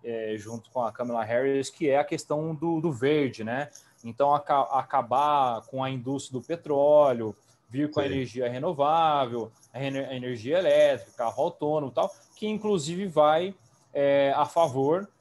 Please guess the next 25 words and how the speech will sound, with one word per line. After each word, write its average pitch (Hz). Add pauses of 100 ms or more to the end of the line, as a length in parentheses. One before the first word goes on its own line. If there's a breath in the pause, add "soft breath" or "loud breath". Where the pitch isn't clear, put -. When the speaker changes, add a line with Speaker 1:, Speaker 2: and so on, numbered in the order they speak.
(160)
Speaker 1:
do 156
que 175 (280)
a 139
gente 160
tá 165
vendo 151
no 160
mercado 135
hoje, 123
né? 131
A 110
Tesla 131
com -
Speaker 2:
Sim. 123
Speaker 1:
a, 110
a 101
pioneira 123
aí 123
na 123
questão 117
da, 113
do 113
carro 107
elétrico, 156 (360 soft breath)
a 120